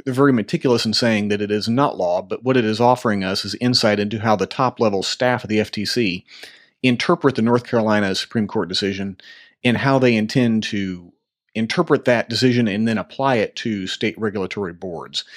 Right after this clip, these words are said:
So for all intents and purposes, at least until January of twenty seventeen, when a new president is sworn in and, and the administrators change and new policy is set from the top down, you might as well consider this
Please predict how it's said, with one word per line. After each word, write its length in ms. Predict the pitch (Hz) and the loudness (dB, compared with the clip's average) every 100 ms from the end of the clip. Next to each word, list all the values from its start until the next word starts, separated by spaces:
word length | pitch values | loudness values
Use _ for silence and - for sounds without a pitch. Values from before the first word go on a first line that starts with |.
| - - | -14 -2
So 420 | 175 151 139 - _ _ - | 4 4 4 -2 _ _ -4
for 160 | - | 2
all 220 | 185 190 | 4 4
intents 380 | 151 120 147 131 | 4 2 2 2
and 100 | 117 | 0
purposes, 400 | 117 113 113 110 | -2 -2 -2 -2
at 100 | 127 | -2
least 360 | 135 147 185 - | 0 2 2 0
until 240 | 113 117 | 2 2
January 480 | 113 123 120 107 107 | 2 2 0 0 -2
of 80 | 90 | -4
twenty 240 | 123 104 | -4 -4
seventeen, 520 | 107 101 95 135 113 | -2 -2 -2 0 2
when 100 | 104 | 2
a 40 | 98 | 0
new 140 | 101 | -2
president 440 | - 117 104 101 82 | 0 0 0 -4 -6
is 100 | - | -8
sworn 280 | - 98 | -8 -8
in 180 | 92 95 | -4 -4
and, 220 | 87 90 - - - _ - | -6 -10 -18 -20 -20 _ -4
and 220 | 110 104 | -2 0
the 360 | 95 95 95 - - - - 139 | 0 -4 -8 -16 -18 -20 -12 -4
administrators 960 | 127 131 127 135 120 110 104 104 - - | 0 2 2 2 2 2 0 0 -2 -2
change 520 | - 113 107 107 107 - | 0 2 0 -2 -6 -6
and 320 | 101 95 101 | -8 -6 -4
new 100 | 113 | -4
policy 440 | 113 120 110 - | 0 2 2 0
is 120 | 98 - | -2 0
set 280 | 117 98 | 0 0
from 160 | - 107 | -4 -8
the 80 | 90 | -6
top 260 | 113 - | -6 -4
down, 400 | 120 131 107 92 - - - _ _ | -2 0 0 -4 -10 -20 -20 _ _
you 200 | - - | -14 -2
might 200 | 151 160 | 0 2
as 120 | 143 123 | 2 4
well 160 | 139 | 2
consider 400 | - 107 139 117 | 2 -2 0 0
this 480 | 104 101 - - - | 0 -2 -2 -4 -6